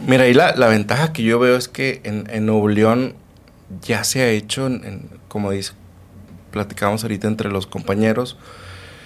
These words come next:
yo recuerdo que, eh, en la evolución del hospital universitario, pues ya empe-, ya, ya tienen de unos años para acá el área de triage,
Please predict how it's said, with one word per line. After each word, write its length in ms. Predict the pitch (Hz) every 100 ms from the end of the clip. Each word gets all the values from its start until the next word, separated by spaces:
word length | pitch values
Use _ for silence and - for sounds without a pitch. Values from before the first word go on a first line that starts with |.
| - - - - -
yo 260 | 95 107
recuerdo 840 | 104 113 - 123 120 127 123 131 - _ -
que, 500 | - 120 120 123 127 - _ _ _ _
eh, 340 | 98 101 98 -
en 180 | 113 110
la 140 | 101
evolución 800 | 104 104 104 104 104 110 107 107
del 160 | 113 127
hospital 600 | 120 - 107 - 104 107
universitario, 960 | 120 123 120 117 131 - 139 127 120 127 _ _ _ _ _ - - - - _ _ _ _ _ -
pues 160 | 131
ya 160 | 110 104
empe-, 200 | 117 107 120
ya, 240 | 110 107
ya 240 | 113 110 107
tienen 800 | 107 101 104 104 95 - 80 90
de 120 | 101
unos 500 | 104 107 101 - -
años 300 | 98 101 104
para 180 | 107 101
acá 420 | 101 104 101 104
el 240 | 95 92 90
área 240 | 87 92
de 80 | 90
triage, 640 | - 113 110 107 107 107